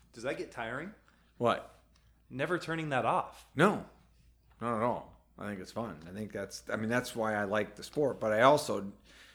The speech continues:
Speaker 2: never knew how much I liked being away from it. And I th-, also think going fly fishing helps,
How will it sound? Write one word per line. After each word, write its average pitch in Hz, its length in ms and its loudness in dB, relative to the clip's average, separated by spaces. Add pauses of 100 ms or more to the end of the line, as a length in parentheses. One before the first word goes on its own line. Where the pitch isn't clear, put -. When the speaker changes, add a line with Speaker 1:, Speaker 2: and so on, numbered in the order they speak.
(760)
Speaker 2:
never 113 380 -2
knew 104 220 -2
how 98 160 -4
much 98 260 -6
I 95 100 -2
liked 95 420 -6
being 95 300 -4
away 92 360 -6
from 131 500 -6 (1300)
it. - 180 -10 (320)
And 120 100 0
I 123 60 4
th-, 120 120 0
also 123 260 -2
think 95 240 -8
going 92 180 -6
fly 110 220 -4
fishing 90 380 -10
helps, - 520 -12